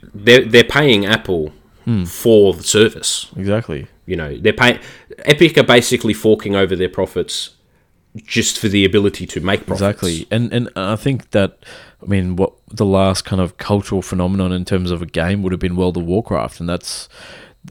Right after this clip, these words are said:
Speaker 2: and, and the internet
Speaker 1: At
Speaker 2: was
Speaker 1: this
Speaker 2: much
Speaker 1: scale.
Speaker 2: less mature back then.
Speaker 1: Well, it was the Wild West.
Speaker 2: Yeah, exactly. Like,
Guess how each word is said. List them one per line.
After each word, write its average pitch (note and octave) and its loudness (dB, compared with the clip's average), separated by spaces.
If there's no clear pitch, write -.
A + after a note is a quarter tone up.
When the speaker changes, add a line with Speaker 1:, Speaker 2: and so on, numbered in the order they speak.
Speaker 2:
and, D#2 -8
and G#2 0
the E2+ 2
internet A#2 4
Speaker 1:
At A#2+ 4
Speaker 2:
was G2 2
Speaker 1:
this - 0
Speaker 2:
much G#2+ 4
Speaker 1:
scale. F2+ 0
Speaker 2:
less F#2+ 0
mature A#2+ 4
back D#2 -4
then. C2 -10
Speaker 1:
Well, A#2+ 8
it G#2 2
was G#2+ -2
the A2+ 0
Wild A2 4
West. C#3+ 4
Speaker 2:
Yeah, - -20
exactly. G2+ -2
Like, E2+ -4